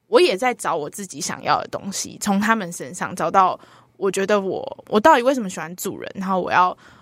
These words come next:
我，我要怎么继续做下去这样。所以我觉得那时候就是那个回馈感吧，他们同时也在陪伴我长大这件事情，让我一直觉得，嗯，我要继续下去。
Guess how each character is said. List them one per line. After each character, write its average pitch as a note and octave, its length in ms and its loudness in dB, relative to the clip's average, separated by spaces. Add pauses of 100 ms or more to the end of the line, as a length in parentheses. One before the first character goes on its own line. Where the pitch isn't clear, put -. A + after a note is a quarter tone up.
(260)
我， F#2 420 -6
我 G3+ 80 2
要 A#3+ 100 2
怎 B3+ 140 -8
么 F3 100 -12
继 F3+ 140 -12
续 G3 140 -6
做 F#3 200 -2
下 F3 220 -12
去 - 240 -12
这 - 60 -10
样。 - 80 -8 (180)
所 - 160 0
以 E4+ 60 4
我 C#4 120 2
觉 F#3 180 -6
得 F#3+ 100 -4
那 A#3+ 120 -4
时 G3+ 200 -8
候 G#3 280 0 (440)
就 F4+ 100 2
是 F#4 120 -2
那 G4 120 -2
个 C4+ 100 -2
回 F#3 200 -2
馈 A3 180 -6
感 - 180 -8
吧， - 160 -10
他 - 160 -8
们 G3+ 320 -6 (220)
同 G#3 240 4
时 A3+ 160 2
也 G#3 140 4
在 F#3+ 160 0
陪 E3+ 200 -8
伴 E3 160 -6
我 A#2 200 -10
长 D#3+ 140 -6 (120)
大 C#3+ 160 0
这 F3+ 100 -16
件 D#3 220 -12
事 F3 160 -6
情， - 240 -10
让 A3 180 2
我 D#3+ 140 -6
一 G#3 140 -10
直 E3 180 -16
觉 - 200 -8
得， D#2+ 200 -10 (720)
嗯， F#3+ 240 0 (140)
我 E3+ 160 -4
要 F#3 120 0
继 D#3+ 180 -6
续 - 260 -10
下 - 300 -12
去。 - 200 -10